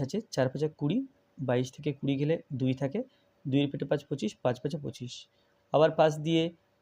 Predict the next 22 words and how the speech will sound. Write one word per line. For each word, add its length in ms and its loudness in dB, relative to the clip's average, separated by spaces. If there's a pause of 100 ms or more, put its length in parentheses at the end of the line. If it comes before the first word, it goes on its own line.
পাঁচ 120 2 (140)
নং 120 4 (100)
পঁয়তাল্লিশ, 460 0 (920)
তিন 180 2
তিরিখে 380 -6
নয়, 140 0 (600)
আর 300 2 (120)
এদিকে 260 0
ছিল 160 -2 (160)
পঁচিশ, 360 -2 (720)
তাহলে 200 -2 (100)
পাঁচ 140 6 (100)
দিয়ে 160 4 (920)
পাঁচ 180 4
পাঁচা 220 0
পঁচিশ। 300 -6 (720)
তো 40 2 (120)
কী 180 2
পেলাম 240 4 (160)
দেখো, 200 0 (1000)
পাঁচ 140 4 (100)
পাঁচ 140 2